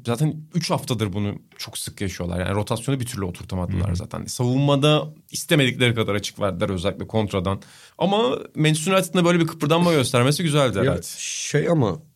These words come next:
Speaker 3: ben de Manchester United'ın kaybetmeyeceğini düşünüyordum maçtan önce. Fakat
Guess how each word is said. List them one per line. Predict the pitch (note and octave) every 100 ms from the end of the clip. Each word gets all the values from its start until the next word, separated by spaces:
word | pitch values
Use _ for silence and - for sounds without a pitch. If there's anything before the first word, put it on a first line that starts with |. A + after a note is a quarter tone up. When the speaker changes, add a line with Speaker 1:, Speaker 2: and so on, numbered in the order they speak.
| _ _ _
Speaker 3:
ben | A#2 B2 E3
de | E3
Manchester | C#3+ B2 C3+
United'ın | B2 A#2 A#2 B2+ B2 B2 A#2+ A#2
kaybetmeyeceğini | B2 B2+ B2+ A#2+ B2+ C3 B2
düşünüyordum | A2+ C3 C#3+ C#3+ A2 A2 _ _ _ -
maçtan | A2+ G#2 A#2 G#2+
önce. | G#2 A2 D#3+ - - _
Fakat | - C3+ F#3+ - -